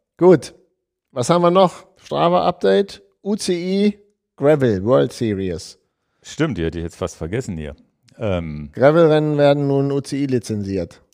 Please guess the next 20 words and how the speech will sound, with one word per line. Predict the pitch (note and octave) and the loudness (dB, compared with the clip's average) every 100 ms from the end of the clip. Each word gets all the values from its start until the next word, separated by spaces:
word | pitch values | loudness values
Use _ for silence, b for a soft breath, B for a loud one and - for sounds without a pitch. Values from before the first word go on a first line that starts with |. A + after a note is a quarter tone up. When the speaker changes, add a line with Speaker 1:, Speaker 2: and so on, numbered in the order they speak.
| _ _ _ | _ _ _
Speaker 1:
War | A#2 | -2
doch | A#2 - | -2 0
klar, | C#3 C3 | 2 4
dass | A#2 | 2
die | - | -4
U | G#2 | -12
C | A2 A#2+ A#2 | -12 -12 -10
I | |
da | G#2+ | -8
aufspringen | D2+ F#2 - G2 F2+ | -8 -10 -12 -12 -10
muss. | F2 - | -12 -10
Den | G2 | -6
Gravel-Zug | G2 G#2+ D3+ C3+ G#2+ | -4 0 -2 0 0
Speaker 2:
Ja. | |
Speaker 1:
können | C#3 B2+ | 0 0
die | A#2+ | 0
auch | A2 A#2 | -2 -4
nicht | G#2+ G#2+ | -6 -8
ignorieren. | G#2+ G#2 G#2+ G2+ D2 - | -10 -8 -6 -6 -8 -12
Speaker 2:
Seitdem | - C#3 C#3 C#3 E3+ F3+ | 0 2 4 2 2 0